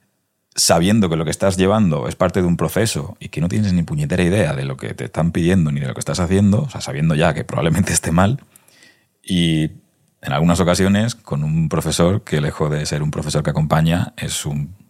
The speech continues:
general del ejército que lo que busca es inflar su ego humillando al chaval que se está subiendo a defender una cosa que es la primera vez que hace, ¿no?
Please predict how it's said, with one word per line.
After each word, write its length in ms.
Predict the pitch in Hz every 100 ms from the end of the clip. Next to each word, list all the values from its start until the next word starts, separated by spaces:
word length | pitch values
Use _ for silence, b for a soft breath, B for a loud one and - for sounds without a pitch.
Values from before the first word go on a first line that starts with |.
| _ _ _
general 340 | 78 73 73
del 120 | 73 73
ejército 500 | - - 80 85 82
que 120 | 71
lo 180 | 69 73
que 120 | 76
busca 300 | 71 - 76
es 260 | 76 - b b b b b
inflar 340 | - 73 - 76
su 200 | 82 78
ego 240 | 76 87
humillando 640 | 87 73 76 76 78 80 76
al 180 | 73 71
chaval 360 | 76 76 76
que 80 | 82
se 60 | 78
está 160 | 76
subiendo 440 | 73 76 73 76 80
a 240 | 71 -
defender 300 | 76 - 73
una 140 | 73 73
cosa 340 | 71 92 - _ -
que 100 | 76
es 60 |
la 60 | 73
primera 220 | 78 73
vez 100 | 71
que 120 | -
hace, 200 | - -
¿no? 140 | -